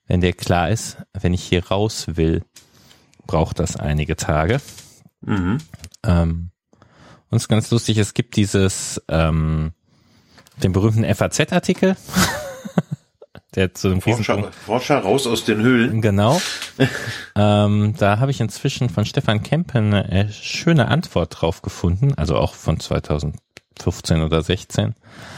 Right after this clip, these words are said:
Speaker 2: Hm.
Speaker 1: ähm, wo er vor allem auch sagt, eigentlich der, der eine große Held ist der, der rausgegangen ist, alarmieren.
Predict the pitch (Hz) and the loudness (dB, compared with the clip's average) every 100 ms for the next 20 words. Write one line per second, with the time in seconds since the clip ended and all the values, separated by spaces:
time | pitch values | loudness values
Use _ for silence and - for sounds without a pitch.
0 | - - 147 85 90 90 95 90 - 80 | -10 -4 0 2 2 2 2 2 0 0
1 | 117 76 95 - 104 - 71 92 107 - | 0 0 -4 0 -2 -2 -4 -2 -2 0
2 | 92 - - 90 - - 95 131 127 104 | -2 -2 -2 -2 -4 -4 -2 0 0 0
3 | 110 - 98 101 101 104 - - 92 90 | 0 -2 0 2 2 0 -6 -2 0 0
4 | 90 104 - 90 87 85 85 58 - - | 2 0 -2 -4 -2 0 -2 -4 -8 -10
5 | - 85 85 92 92 80 | -4 -2 0 0 2 0